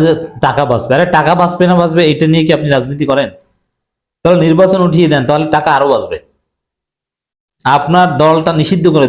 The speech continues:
দেন, এই দল পরিচালনা করতে যে টাকা, ওটা বেঁচে যাবে, আরো ভালো হয় না? আপনার রাজনীতি ছেড়ে দেন, টাকা বাঁচবে। মজা না? এইসব থিওরি আপনাকে কে দিতে বলেছে?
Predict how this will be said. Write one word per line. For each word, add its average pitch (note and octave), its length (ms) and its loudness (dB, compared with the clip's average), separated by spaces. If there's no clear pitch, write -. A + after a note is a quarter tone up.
দেন, G2 120 -2
এই B2+ 180 0
দল D3 240 2
পরিচালনা E3 420 0
করতে D#3+ 280 -2
যে D#3+ 120 2
টাকা, A#2+ 220 0
ওটা E3 220 0
বেঁচে D#3 260 0
যাবে, F2+ 180 0
আরো C#3 140 2
ভালো E3 180 2
হয় F3+ 180 2
না? A#3 40 0
আপনার D#3+ 280 0
রাজনীতি D3+ 460 0
ছেড়ে F3+ 180 2
দেন, G#2 160 -2
টাকা B2 160 0
বাঁচবে। G#2 320 -6
মজা D3+ 220 2
না? F#3 120 0
এইসব D3+ 260 0
থিওরি G#3 220 2
আপনাকে F3+ 320 -2
কে A3 120 2
দিতে B2+ 200 0
বলেছে? F2 320 -4